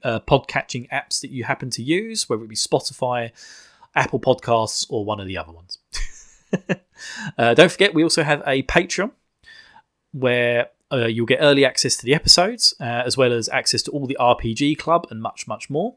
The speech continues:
You can go over to, uh, our, uh, patreon dot com forward slash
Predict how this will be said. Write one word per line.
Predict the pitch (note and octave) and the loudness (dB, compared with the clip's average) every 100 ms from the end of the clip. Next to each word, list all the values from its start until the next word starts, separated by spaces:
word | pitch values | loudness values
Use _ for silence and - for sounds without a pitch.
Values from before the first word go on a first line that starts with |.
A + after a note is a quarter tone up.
| _ | _
You | A#2+ G#2 | -16 -10
can | - | -2
go | A2 G#2+ | 0 0
over | G2+ | -2
to, | - G#2 G#2 - | -6 -6 -6 -4
uh, | A2 G#2 - | -2 -2 0
our, | C3 A#2 - - | 2 2 0 -4
uh, | G2+ | -2
patreon | - D3 C3+ | 0 0 -2
dot | A#2+ - | -6 -4
com | B2+ A2+ | -6 -6
forward | B2 A2 | -6 -6
slash | - G#2 - | -4 -4 -6